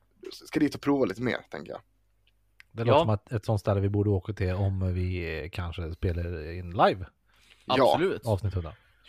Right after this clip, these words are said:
Speaker 1: Lätt. Det
Speaker 3: Ja, de
Speaker 1: var
Speaker 3: hade ju
Speaker 1: väldigt gott.
Speaker 3: de hade ju massa sån där, ja, som du sa, eh, någon nationalrätt, men så var den så här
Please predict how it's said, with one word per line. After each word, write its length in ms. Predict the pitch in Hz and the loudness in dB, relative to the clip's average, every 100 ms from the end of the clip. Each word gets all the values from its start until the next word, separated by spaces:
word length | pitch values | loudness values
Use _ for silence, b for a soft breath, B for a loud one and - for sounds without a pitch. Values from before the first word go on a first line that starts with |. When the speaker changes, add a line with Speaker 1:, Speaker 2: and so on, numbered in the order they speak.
| - | -4
Speaker 1:
Lätt. 240 | 123 - - | 0 0 -2
Det 260 | - - 131 | -16 -8 0
Speaker 3:
Ja, 0 | |
de 40 | 113 | 2
Speaker 1:
var 80 | 110 | 4
Speaker 3:
hade 180 | 175 123 | 6 6
ju 60 | |
Speaker 1:
väldigt 280 | 123 101 - | 4 2 -4
gott. 340 | - - - - _ _ | -6 -8 -10 -20 _ _
Speaker 3:
de 240 | - 151 | -8 -4
hade 140 | 165 151 | -2 0
ju 40 | |
massa 300 | 139 135 131 | -2 -4 -6
sån 160 | 113 113 | -4 -4
där, 200 | 110 107 | -4 -4
ja, 340 | 120 139 143 135 | 0 0 -2 -6
som 160 | - 117 | -8 -8
du 60 | |
sa, 440 | 107 117 110 107 107 | -4 -2 0 -2 -2
eh, 240 | 104 101 87 - _ _ _ _ _ _ _ - | -4 -6 -8 -14 _ _ _ _ _ _ _ -8
någon 200 | 139 131 | -4 -4
nationalrätt, 480 | 123 131 131 110 | -2 -2 -2 -4
men 280 | 117 117 110 | -4 -4 -4
så 80 | 120 | -2
var 120 | 123 | 0
den 100 | 117 | -2
så 100 | 110 | -2
här 200 | 104 101 | -2 -2